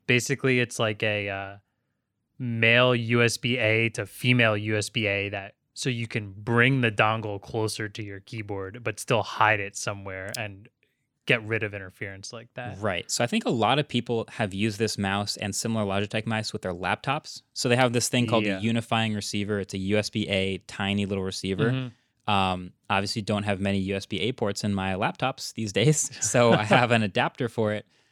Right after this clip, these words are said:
Speaker 2: Um, but the idea is you can plug it into anything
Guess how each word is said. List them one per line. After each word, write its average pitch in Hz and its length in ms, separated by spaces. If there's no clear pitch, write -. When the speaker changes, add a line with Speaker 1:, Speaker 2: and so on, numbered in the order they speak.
Speaker 2:
Um, 101 320
but 104 160
the 117 80
idea 131 280
is 110 140
you 107 60
can 104 120
plug 120 220
it 113 80
into 104 240
anything 101 580